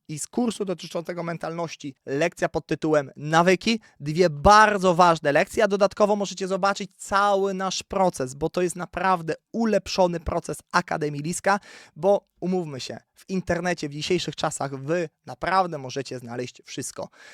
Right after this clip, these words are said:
Wy możecie znaleźć, jak wykonywać French bole, jak możecie, mm, wykonywać, e, różnorakie patenty, schematy i tak dalej. Ale w tym kursie chodzi właśnie o ten proces,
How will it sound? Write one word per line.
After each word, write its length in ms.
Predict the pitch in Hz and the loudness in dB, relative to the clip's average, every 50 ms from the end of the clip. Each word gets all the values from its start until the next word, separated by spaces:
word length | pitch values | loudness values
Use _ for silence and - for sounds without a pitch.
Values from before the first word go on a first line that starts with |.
| - _ - | -20 _ -8
Wy 260 | 143 151 160 156 156 | 0 4 4 6 4
możecie 400 | 151 151 147 135 139 131 - 139 | 4 2 -2 -2 -4 -6 -6 -6
znaleźć, 320 | 135 139 135 135 131 127 - | -4 -4 -2 -2 -2 -2 0
jak 140 | 147 143 | -2 -2
wykonywać 460 | 143 143 135 - 147 147 139 143 139 - | -2 -4 -6 -6 -6 -6 -4 -6 -6 -6
French 240 | - 160 156 139 | -8 -8 -8 -6
bole, 380 | 147 160 170 170 160 151 131 123 | -2 2 2 4 4 4 2 0
jak 220 | 123 131 135 - | -2 -4 -4 -6
możecie, 640 | 139 143 139 131 135 127 - - 139 139 139 139 139 | -6 -6 -6 -6 -6 -6 -2 0 2 4 4 4 2
mm, 460 | 139 143 139 139 139 143 143 139 139 | 2 0 -4 -6 -8 -4 -4 -2 -2
wykonywać, 800 | 139 143 - - 156 151 147 139 143 143 143 143 139 - - - | -2 -4 -4 -2 -2 -2 -2 0 0 0 0 0 -2 -6 -8 -4
e, 320 | 147 147 143 143 143 143 147 | -2 0 0 2 2 0 0
różnorakie 720 | 156 156 143 156 156 151 156 156 151 - - 147 147 139 - _ - _ _ | -2 -4 -4 -2 0 2 2 2 2 0 0 0 0 0 0 _ -20 _ _
patenty, 540 | - 160 - - 180 180 170 160 143 - 139 | 0 0 2 4 2 2 2 0 -6 -8 -8
schematy 500 | 123 - - - 156 160 156 151 - 147 | -8 -6 -2 -2 0 0 0 -2 -2 -2
i 40 | 135 | -2
tak 160 | - 139 139 | -2 -2 -2
dalej. 280 | 135 131 127 123 123 120 - _ - _ _ _ _ | 0 -2 -2 -4 -6 -12 -16 _ -20 _ _ _ _
Ale 280 | - 127 131 131 131 131 - _ | -8 -6 -4 -4 -4 -4 -6 _
w 120 | _ - | _ -14
tym 220 | _ - 156 160 156 | _ -6 -4 -4 -4
kursie 440 | - - 165 156 - - 143 147 147 _ | -4 -4 -4 -4 -4 -6 -6 -8 -10 _
chodzi 260 | _ - 147 143 143 | _ -14 -14 -12 -12
właśnie 300 | 143 143 143 - - 151 | -12 -12 -12 -12 -12 -16
o 40 | 147 | -14
ten 180 | - - 156 151 | -14 -14 -14 -10
proces, 440 | - 175 165 156 - - 123 - | -6 -4 -4 -4 -4 -6 -10 -12